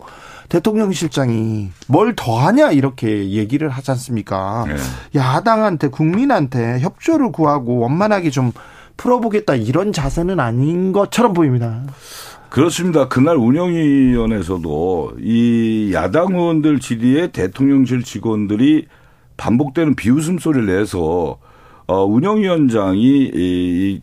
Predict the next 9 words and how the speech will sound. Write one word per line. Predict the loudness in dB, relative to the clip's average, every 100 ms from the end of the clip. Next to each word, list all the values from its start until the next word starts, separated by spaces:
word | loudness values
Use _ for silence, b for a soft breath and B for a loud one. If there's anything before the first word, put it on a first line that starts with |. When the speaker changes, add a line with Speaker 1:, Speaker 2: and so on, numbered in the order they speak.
| -14 -20 -20 _
Speaker 2:
그렇게 | -6 -4 -2
하지 | -2 -2
말라고 | -2 -2 -2 0 0 0
이제 | 0 -2
경고까지 | -2 0 0 2 0 2 0 -2 -4 -2
이, | -2
줬거든요. | -2 -2 -2 -2 -2 -4
바로 | -4 -2 2 2
이어서 | 4 4 4 2 0 0 -2